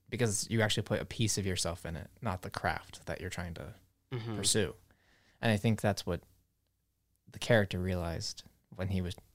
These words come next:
Speaker 1: y-, you know, subconsciously or consciously, when he saw himself living a better life as someone else.
Speaker 2: Yeah.
Speaker 1: You know,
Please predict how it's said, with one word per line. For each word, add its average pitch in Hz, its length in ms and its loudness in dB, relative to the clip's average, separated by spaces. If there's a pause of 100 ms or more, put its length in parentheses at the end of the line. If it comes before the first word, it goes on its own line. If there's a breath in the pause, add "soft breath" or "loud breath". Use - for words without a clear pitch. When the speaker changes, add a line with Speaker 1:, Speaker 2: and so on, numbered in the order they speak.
(260)
Speaker 1:
y-, 165 160 -2
you 143 100 4
know, 101 160 0 (340)
subconsciously 101 640 0
or 90 60 -4
consciously, - 480 -4 (460)
when 117 160 6
he 110 400 8 (240)
saw 120 420 10
himself 117 480 4
living 104 520 0 (240)
a 117 60 0
better 113 300 4
life 101 460 0 (340)
as 110 220 4
someone 104 300 2
else. - 420 -2 (100)
Speaker 2:
Yeah. 123 240 6 (540)
Speaker 1:
You 117 120 2
know, 98 260 2